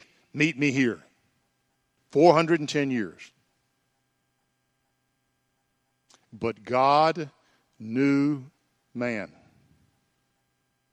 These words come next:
Even before the temple was built, God made this statement about Israel and what they would do when they got into Canaan.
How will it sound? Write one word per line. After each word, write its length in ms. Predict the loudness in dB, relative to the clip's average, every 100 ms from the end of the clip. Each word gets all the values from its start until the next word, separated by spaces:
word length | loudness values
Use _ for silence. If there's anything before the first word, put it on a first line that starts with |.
| _ _ _ -20 _ _ _
Even 420 | 0 2 4 4 4
before 540 | 2 8 12 12 10
the 100 | 6
temple 500 | 0 0 2 0 0
was 220 | 0 -2
built, 560 | 2 4 4 0 -14 -20 -20 -20 _ _ _ _ _ -20 -20 _ _ -2
God 540 | 4 6 6 4 2
made 560 | 2 4 4 2 -2 2
this 240 | 2 4
statement 920 | 0 -2 0 0 0 -4 -14 -16 -18 -18 -20 -20 -20 _ _ _ _ _ _
about 400 | -8 -4 -4 -2
Israel 560 | 0 0 -2 -8 -10 -18 _ _ _ _ _ _ _ _ _ _ _ -14
and 180 | -10 -6
what 400 | 0 2 0 -2
they 180 | -2
would 300 | 0 -2 -2
do 500 | 2 4 4 2 -6 -14 _ _ _ _ -10
when 160 | -6 -4
they 160 | -4
got 300 | 0 0 0
into 180 | -2 -6
Canaan. 480 | -8 -8 -8 -10